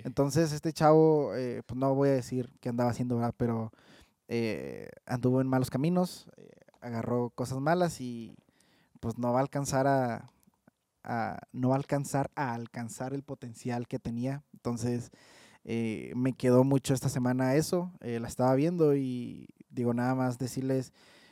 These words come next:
eh, cuando plantes tu semilla, eh,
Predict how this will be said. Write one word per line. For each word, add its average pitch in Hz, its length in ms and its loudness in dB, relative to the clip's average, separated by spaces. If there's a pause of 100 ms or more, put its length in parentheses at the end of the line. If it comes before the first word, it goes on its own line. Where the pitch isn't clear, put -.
(140)
eh, 113 380 -10 (500)
cuando 117 240 -6
plantes 139 320 -8
tu 143 100 -2
semilla, 156 440 0 (520)
eh, 104 300 -14